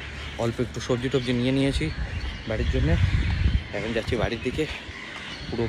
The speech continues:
ঘেমে নিয়ে একাকার হয়ে গেছি। তো প্রথম কাজ যেটা করব সেটা হচ্ছে বাড়ি গিয়ে একটু fresh হব, change ফেঞ্জ করব, তারপর তোমাদের সাথে দেখা করছি।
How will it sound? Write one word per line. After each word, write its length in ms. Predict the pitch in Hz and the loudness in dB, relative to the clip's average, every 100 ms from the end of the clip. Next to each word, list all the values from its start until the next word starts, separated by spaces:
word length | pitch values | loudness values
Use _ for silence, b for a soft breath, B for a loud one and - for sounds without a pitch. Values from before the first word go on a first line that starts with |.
| - | -2
ঘেমে 320 | - 113 117 | -2 0 2
নিয়ে 200 | 120 117 | 2 2
একাকার 380 | 107 120 127 - | 0 0 2 2
হয়ে 220 | 117 104 | 2 2
গেছি। 280 | 101 - 208 - - - - - - - | 0 0 0 0 0 0 -2 -8 -6 0
তো 140 | 110 - | 0 0
প্রথম 320 | 110 113 139 131 | -2 0 0 0
কাজ 160 | 120 120 113 | 0 0 0
যেটা 160 | 107 - | 0 0
করব 260 | 107 113 123 | 0 0 0
সেটা 260 | - 107 117 | -2 -2 0
হচ্ছে 460 | 113 - 117 117 - - - - - - - 101 | -2 0 2 2 -2 -8 -8 -8 -10 -10 -8 -4
বাড়ি 260 | 104 110 117 | -2 0 0
গিয়ে 300 | 117 123 127 - - - - - - | 2 2 0 -4 -10 -10 -10 -8 -6
একটু 120 | 107 104 95 - - - - - | -4 -2 -4 -6 -8 -8 -8 -4
fresh 300 | 110 123 - | 0 0 2
হব, 200 | 127 151 - - - - - | 2 2 0 -8 -6 -6 -4
change 260 | - 135 147 | 0 2 2
ফেঞ্জ 240 | - 143 - | 2 0 2
করব, 300 | 143 135 147 156 - - - - - | 2 2 2 0 -6 -6 -6 -6 -4
তারপর 260 | 156 120 151 | -2 2 2
তোমাদের 220 | 143 131 135 | 4 0 0
সাথে 240 | 135 123 | 0 0
দেখা 240 | 110 120 | 0 2
করছি। 360 | 104 104 - | 0 0 -4